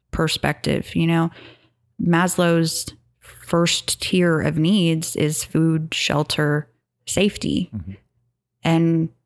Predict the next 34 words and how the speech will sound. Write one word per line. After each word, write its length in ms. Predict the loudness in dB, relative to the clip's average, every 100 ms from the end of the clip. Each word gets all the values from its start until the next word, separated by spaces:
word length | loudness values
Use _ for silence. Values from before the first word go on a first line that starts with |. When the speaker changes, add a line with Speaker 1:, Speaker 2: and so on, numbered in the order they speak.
| _ _ _ _
Speaker 1:
when 120 | 0
you 100 | 2
get 140 | 4 2
as 160 | 0
far 240 | -2 0 2
down 200 | 2 2
as 160 | 0 -2
I 160 | 0 0
had 200 | 0 0
gone, 280 | 0 0
those 380 | 2 0 0 -4 -10 _ _ _ -6
were 120 | -2
gone. 560 | 0 2 0 0 -4 -4 -2
I 80 |
had 180 | 0 2
none 360 | 2 4 4 4
of 240 | 2 -2
that. 380 | -4 -4 -6 -8 -18 -20 -20 _ -2
And 100 | 0
I 60 | 2
wasn't 340 | 2 0 0
actively 600 | 0 -2 -2 -2 0 0
seeking 540 | 2 0 0 0 0 2
any 300 | 2 4 2
of 160 | 0
those 280 | -2 -2 -4
things. 520 | -6 -4 -6 -6 -12 -10 -2
I 60 |
wasn't 260 | 0 2 0
seeking 320 | -2 0 0
food. 500 | 0 0 2 2 0 -6 -20 -20 _ _ -2
I 60 |
wa-, 180 | -2 0 -4 -4
sometimes 680 | -2 -2 0 0 0 -4